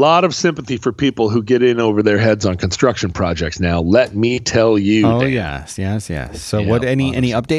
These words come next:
Speaker 2: updates for the, uh, for me or the listeners?
Speaker 1: Oh, it's just all, it's pure garbage. I bought a, uh, I bought a giant, one of the things that was holding me up was I needed,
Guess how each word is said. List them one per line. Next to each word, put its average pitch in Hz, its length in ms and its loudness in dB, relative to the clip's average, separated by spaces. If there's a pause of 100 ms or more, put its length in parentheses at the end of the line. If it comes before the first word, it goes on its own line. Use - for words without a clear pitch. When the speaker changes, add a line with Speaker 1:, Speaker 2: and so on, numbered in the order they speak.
Speaker 2:
updates - 80 -8
for 165 120 -2
the, 139 280 -2
uh, 139 300 -4
for 139 140 0
me 143 200 0
or 139 160 0
the 120 100 -6
listeners? 143 560 -6 (1000)
Speaker 1:
Oh, 190 300 6
it's 190 160 4
just 180 240 4
all, 175 220 4
it's 160 240 -2
pure 190 240 2
garbage. 170 680 2
I 147 80 2
bought 165 260 2
a, 156 220 4
uh, 139 260 2
I 139 60 -4
bought 165 180 2
a 143 60 2
giant, 151 640 -2 (1160)
one 170 340 4
of 165 140 2
the 139 100 0
things 117 340 0
that 95 220 -2
was 95 200 -2
holding 113 400 2
me 92 120 2
up 92 280 -2
was 87 240 0 (100)
I 98 80 0
needed, 92 560 2